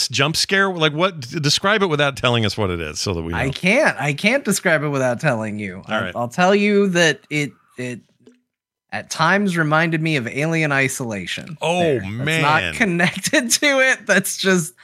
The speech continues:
Speaker 2: if I was gonna compare it to a game, that's probably the game I would compare it to.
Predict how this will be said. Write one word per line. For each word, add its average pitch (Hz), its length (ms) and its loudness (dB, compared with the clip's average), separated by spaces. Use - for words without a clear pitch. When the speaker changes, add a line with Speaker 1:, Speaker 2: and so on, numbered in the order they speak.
Speaker 2:
if 143 160 0
I 143 140 2
was 143 160 -2
gonna 147 260 2
compare 147 480 0
it 220 120 -4
to 233 180 2
a 214 60 2
game, 202 420 2
that's 147 220 2
probably 175 420 2
the 165 100 0
game 151 320 2
I 143 80 4
would 139 220 -2
compare 120 400 -2
it - 160 -6
to. 76 320 -14